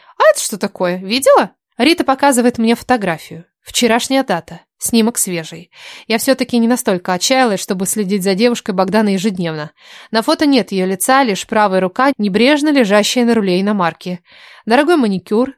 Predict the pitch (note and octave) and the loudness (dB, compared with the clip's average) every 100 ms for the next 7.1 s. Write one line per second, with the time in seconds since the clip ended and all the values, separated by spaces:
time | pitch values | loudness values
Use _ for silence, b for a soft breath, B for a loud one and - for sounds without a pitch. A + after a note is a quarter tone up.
0 | _ - B3 D4+ A3+ G3 G#3+ F#3+ F3 E3+ | _ -2 0 2 2 2 0 0 -2 -2
1 | E3+ G3 - C#4 D4 b b b b - | -2 -4 -4 -6 -6 b b b b -6
2 | D4 F4 F#4 F4+ F4 D#4+ C4+ F3+ - - | 0 2 2 0 0 2 2 0 -4 -8
3 | F3 - _ - - A#3+ A#3+ B3 A#3 C4+ | -10 -10 _ -10 0 0 2 2 2 0
4 | - E4 B3 A#3+ A#3 B3+ B3 F#3 E3 D#3+ | -2 -2 0 -2 0 -2 0 -2 -2 -6
5 | E3+ A3 A#3+ A3 G#3+ A3+ G#3+ D4 B3 F#3+ | -4 -2 0 0 0 -2 -2 0 0 0
6 | G3 F#3+ G3+ G#3+ G3+ A#3 - D#3+ D#3 - | -4 -2 -2 0 0 -2 -2 -6 -6 -10
7 | E3+ | -10